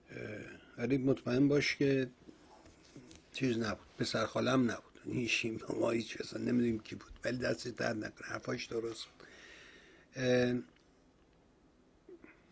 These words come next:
آره حرف درست بود. برای اینکه ما خیلی داشتم همین رو می‌خواستم بگم، نمیتونستم درست بیانش بکنم.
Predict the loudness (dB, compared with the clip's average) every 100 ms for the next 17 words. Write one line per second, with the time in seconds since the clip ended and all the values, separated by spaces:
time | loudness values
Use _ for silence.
0 | -20 -20 -20 8 12 12 12 8 2 4
1 | 4 6 10 10 8 0 -6 0 6 6
2 | 8 12 12 12 10 0 -20 -20 -20 -20
3 | -20 -20 -20 -20 -20 _ -20 _ 0 4
4 | 10 10 10 6 6 6 8 6 6 6
5 | 6 8 8 8 4 6 4 6 8 10
6 | 10 10 10 8 4 4 2 2 4 4
7 | 4 2 2 4 2 0 -2 -4 -6 -6
8 | -6 -8